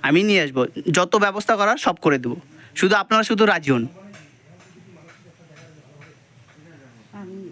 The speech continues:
Speaker 2: কইলে নি তো, আমি তো আর কইতে পারি না। ওর বাবা আসুক, ওর বাবাকে জিজ্ঞেস করবো, ওর বাবাকে এখন বলবো। ও যে জ্যাঠো, ওই যে ও এখন ভাই আসছে, ওর এখন
Speaker 1: তাহলে তুমি ভালো থেকো, ঠিক আছে?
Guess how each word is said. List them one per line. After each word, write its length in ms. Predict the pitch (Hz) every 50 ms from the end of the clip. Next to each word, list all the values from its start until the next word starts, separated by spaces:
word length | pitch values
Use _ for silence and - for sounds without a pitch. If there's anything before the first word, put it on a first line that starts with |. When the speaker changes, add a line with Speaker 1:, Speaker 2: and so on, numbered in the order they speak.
| - 185 202 -
Speaker 2:
কইলে 280 | - 262 247 233 247 226
নি 160 | 202 180 175 156
তো, 80 | - 170
আমি 340 | 170 170 175 185 196 208 202
তো 60 | - 196
আর 100 | 190 185 185
কইতে 220 | - 202 - 220 208
পারি 180 | 208 226 240
না। 180 | 240 247 240 226
ওর 140 | 202 196 190
বাবা 320 | 185 170 165 170 170 170
আসুক, 380 | 175 180 - - 269 302 349 339
ওর 200 | - - 175 170
বাবাকে 420 | 160 160 151 151 156 156 - 190 185
জিজ্ঞেস 320 | 175 175 175 170 180 180 175 -
করবো, 220 | - 190 208 208 240 254 269 - - - - - - _ _ - - - - - _
ওর 120 | - 190 175
বাবাকে 360 | 180 175 175 180 180 - 190
এখন 260 | 175 170 180 190 185 175
বলবো। 460 | 185 196 196 202 214 247 269 294 294 254 - - - - _ _ _ _ _ - 147 - 143 123 - -
ও 80 | - 175
যে 240 | 185 190 202 196 185
জ্যাঠো, 460 | 180 196 190 196 220 214 214 202 196 165
ওই 80 | 185
যে 80 | 175 196
ও 160 | 202 196 190
এখন 360 | 190 190 - 208 208 208 202
ভাই 300 | 190 190 180 185 185 190
আসছে, 300 | 190 190 190 - - - 202
ওর 640 | 214 226 208 - 170 156 147 - _ _ - 170
এখন 260 | 190 185 - - - - -
Speaker 1:
তাহলে 200 | - 165 170 180
তুমি 340 | 175 190 196 202 208 208 202
ভালো 280 | - 180 160 165 180 190
থেকো, 300 | 175 175 151 139 139 131
ঠিক 200 | - - 160 180
আছে? 280 | 196 196 - 180 147